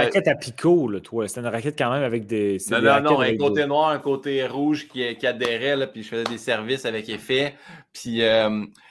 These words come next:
Speaker 2: je me souviens que, tu sais, moi aussi, le secondaire un deux, là, c'était pas mes, mon prime time. Quand
Speaker 1: Mhm.
Speaker 2: je suis arrivé secondaire trois, c'est la, à Polyvalente. Fait qu'à partir de secondaire trois, dans ma raquette de ping-pong, il y avait comme une petite ouverture pour mettre trois balles de ping-pong.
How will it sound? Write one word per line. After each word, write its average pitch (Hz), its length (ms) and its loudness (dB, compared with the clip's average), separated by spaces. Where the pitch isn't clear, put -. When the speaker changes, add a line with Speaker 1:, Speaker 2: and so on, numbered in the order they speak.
Speaker 2:
je 113 80 -6
me 117 80 4
souviens 131 380 2
que, 147 100 2
tu - 60 0
sais, 135 120 4
moi 135 140 4
aussi, 147 220 0
le 127 100 4
secondaire 135 400 4
un 135 120 6
deux, 147 200 4
là, 156 80 4
c'était 127 160 2
pas 139 180 2
mes, 120 200 -2
mon 110 180 0
prime 117 300 0
time. 147 360 0
Quand - 80 -6
Speaker 1:
Mhm. 131 80 6
Speaker 2:
je 131 40 4
suis 135 100 2
arrivé 131 180 2
secondaire 123 580 4
trois, 135 300 4
c'est 131 180 0
la, 120 280 0
à 113 120 2
Polyvalente. 131 760 2
Fait 127 200 0
qu'à 127 160 4
partir 135 260 2
de 175 80 4
secondaire 151 520 6
trois, 165 480 4
dans 147 260 4
ma 170 140 2
raquette 143 320 0
de 139 80 0
ping-pong, 156 720 -4
il 113 40 -6
y 120 40 -2
avait 127 160 0
comme 160 160 -4
une 127 300 -6
petite - 180 -16
ouverture 139 400 0
pour 147 80 -6
mettre 131 200 -4
trois 135 220 0
balles 143 180 4
de 131 40 0
ping-pong. 143 600 -2